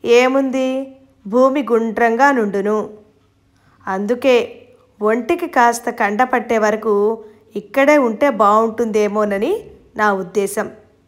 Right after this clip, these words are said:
మీ ఇంటికి వెళ్ళగలిగినా అక్కడ జరిగే మార్గం? నేను శేఖరం దగ్గర చేరినప్పటి నుంచి అప్పుడప్పుడు దాచుకున్న డబ్బు కొద్దిగా ఉంది. ఎంతుంది? మహా ఉంటే రెండు వందలుంటాయేమో.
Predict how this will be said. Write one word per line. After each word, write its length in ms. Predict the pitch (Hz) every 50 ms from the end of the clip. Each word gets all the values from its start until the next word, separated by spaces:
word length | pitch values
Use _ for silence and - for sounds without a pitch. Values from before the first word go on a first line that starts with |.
| _ _ _ _ _ _ _ _ _ -
మీ 140 | 226 277 285 277 269
ఇంటికి 300 | 262 254 262 339 349 349 262 247
వెళ్ళగలిగినా 680 | 240 226 240 247 240 269 247 247 233 240 220 220 214 214 220 220 226 233 240 233 - - _ _ _ - - - - 247
అక్కడ 220 | 247 - 302 277 240 196 226
జరిగే 280 | 214 214 240 269 302 285 269 247
మార్గం? 400 | 240 247 240 247 - 294 294 311 320 311 - - _ _ _ _ _ _ _ _ _ _ _ _
నేను 300 | 233 233 240 240 247 247 240 240 -
శేఖరం 440 | 233 214 220 214 220 311 302 320 311 294 285
దగ్గర 200 | 262 269 277 254 269 -
చేరినప్పటి 540 | 233 208 214 214 226 240 240 240 247 220 220 214
నుంచి 280 | 214 202 - - 294 320 330 302 247 226 - - - - - - - - - 214
అప్పుడప్పుడు 540 | 214 - - 302 311 311 311 320 339 320 302 -
దాచుకున్న 460 | 262 247 240 240 240 - - 240 220 214 208 190
డబ్బు 220 | 220 208 214 - 269 - -
కొద్దిగా 380 | 233 214 - - 226 202 226 220 208 208
ఉంది. 260 | 196 208 196 226 208 - - - - _ _ _ _ _ _ _ _ _ _ _ _ _ _ _ _ -
ఎంతుంది? 760 | 208 226 226 220 220 226 214 - 262 233 233 214 214 214 208 208 214 214 214 - - - - - - - - - - - - 214 220
మహా 280 | 220 214 185 233 233 226 220 214 214 214
ఉంటే 220 | 214 208 247 277 277 247 226
రెండు 220 | 220 233 214 220 214 208
వందలుంటాయేమో. 920 | 208 220 214 262 277 262 240 214 247 233 220 208 202 196 196 185 196 190